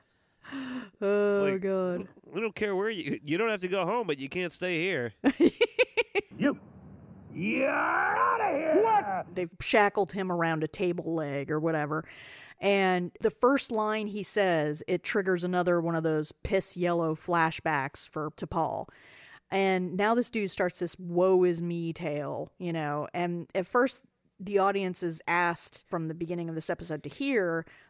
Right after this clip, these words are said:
Speaker 2: to kinda, to hate this dude. Like, this is a bad guy. And during this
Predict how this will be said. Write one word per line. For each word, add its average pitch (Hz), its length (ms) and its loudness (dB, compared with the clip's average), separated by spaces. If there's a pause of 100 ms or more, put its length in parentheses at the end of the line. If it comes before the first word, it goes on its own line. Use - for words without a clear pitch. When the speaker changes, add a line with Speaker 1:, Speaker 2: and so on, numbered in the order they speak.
(160)
Speaker 2:
to 185 120 0
kinda, 165 360 -4
to - 180 -4
hate 330 280 0
this - 180 -4
dude. - 340 -10
Like, 165 160 -4
this 165 240 0
is 196 100 -2
a 202 60 2
bad 208 300 4
guy. 71 360 -6 (540)
And 190 500 0
during 208 360 0
this - 340 0